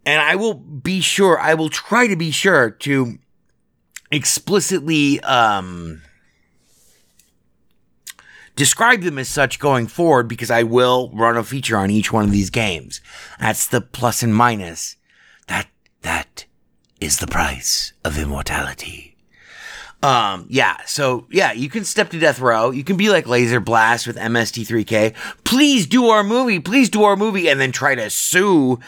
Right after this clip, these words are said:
M S T three K after they do your fucking movie. Um, so, like, whether good or bad, I will tell you what the fuck.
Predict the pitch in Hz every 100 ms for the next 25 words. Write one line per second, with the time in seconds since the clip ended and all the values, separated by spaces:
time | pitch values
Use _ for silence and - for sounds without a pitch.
0 | - - 156 147 135 - 131 131 127 139
1 | 127 120 120 113 98 123 113 107 - 127
2 | 123 120 143 120 107 - - - - -
3 | - _ - 151 131 120 113 - - 156
4 | 139 131 180 175 135 175 165 151 147 127
5 | 120 127 131 123 139 139 117 104 98 95
6 | _ 113 120 110 - 135 113 101 -